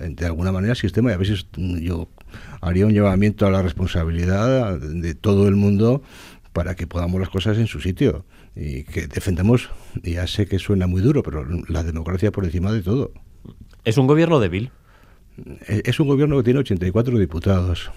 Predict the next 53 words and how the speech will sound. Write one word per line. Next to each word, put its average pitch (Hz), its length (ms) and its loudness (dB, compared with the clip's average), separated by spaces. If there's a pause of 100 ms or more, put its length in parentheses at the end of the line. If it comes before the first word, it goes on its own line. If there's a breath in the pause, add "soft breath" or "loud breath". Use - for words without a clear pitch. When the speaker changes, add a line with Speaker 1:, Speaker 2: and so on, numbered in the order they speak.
(140)
Speaker 1:
Es 95 160 -2
un 110 80 2
gobierno 120 580 2 (300 loud breath)
que 101 80 2
necesita 95 540 2
del 87 180 0
pacto 135 500 2 (380 loud breath)
para 85 200 -4
todo, 127 300 4
pero 87 220 -4
que 104 60 -4
es - 80 -6
que 123 80 2
es 110 80 -2
un 120 100 4
gobierno, 127 640 2 (180)
como 87 400 -2
el, 80 320 -6
en 92 140 0
muchos 123 320 2
países 110 280 4
de 98 60 4
la 90 140 2
Unión 101 240 2
Europea, 123 580 2 (380 loud breath)
en 87 180 0
el 78 160 -4
que 85 140 -4 (100)
hay 95 140 0
gobiernos 95 400 0
en 98 100 4
minoría 104 580 2
y 90 260 -4 (180)
con, 82 260 -4
eh, 76 400 -10
en - 80 -14
Dinamarca, 107 560 -2
en 104 80 0
Holanda, 101 400 0
en 90 80 -2
Bélgica, 98 360 0
en 92 40 0
muchas 92 240 -4
ocasiones, 127 560 2 (340 loud breath)
en 92 120 0
que 92 100 -2
se 87 140 -2
pactan 92 260 0
muchas 92 220 0
cosas 101 220 0
en 131 100 2
el 113 100 0
Parlamento. 82 640 -4